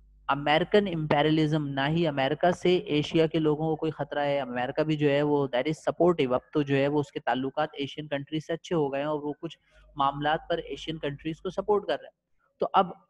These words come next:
मगरबी दुनिया, American imperialism, they do, does not have any threat for the people of Asia। अब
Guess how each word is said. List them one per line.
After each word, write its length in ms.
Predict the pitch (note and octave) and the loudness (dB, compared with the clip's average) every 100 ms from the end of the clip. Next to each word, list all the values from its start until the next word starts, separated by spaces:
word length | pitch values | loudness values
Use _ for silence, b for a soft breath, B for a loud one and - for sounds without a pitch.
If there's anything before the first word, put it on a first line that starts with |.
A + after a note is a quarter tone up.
| _ - | _ -6
मगरबी 480 | D3+ D#3+ F3+ G3 G3 | 0 2 2 2 2
दुनिया, 520 | F3 F3 F3+ F3 E3+ | 0 -2 -2 0 0
American 560 | D3+ D3+ E3 F3 E3+ D#3+ | 0 -2 -4 -8 -8 -6
imperialism, 960 | D3+ D3+ D3+ D#3+ E3 D#3 F3 E3+ E3 D#3+ C#3+ | -6 -2 0 2 0 -2 -4 -4 -8 -12 -12
they 360 | D3+ F#3 G#3 | -2 2 2
do, 200 | F#3 E3+ D#3+ F3+ - D3 | 0 -4 -6 -12 -8 2
does 220 | D#3+ D3+ E3+ | 2 4 2
not 140 | F3+ F3 | 2 4
have 120 | E3 | 2
any 200 | E3 E3+ | 2 0
threat 420 | - D#3+ F3 - E3+ | 0 4 4 4 4
for 160 | D#3+ | 6
the 100 | D#3 | 4
people 300 | D#3 D#3+ D#3 | 2 4 4
of 80 | C#3+ | 4
Asia। 380 | D3 C#3+ A#2+ G2+ - b b | 2 0 0 0 -2 b b
अब 180 | D#3 E3+ | 2 2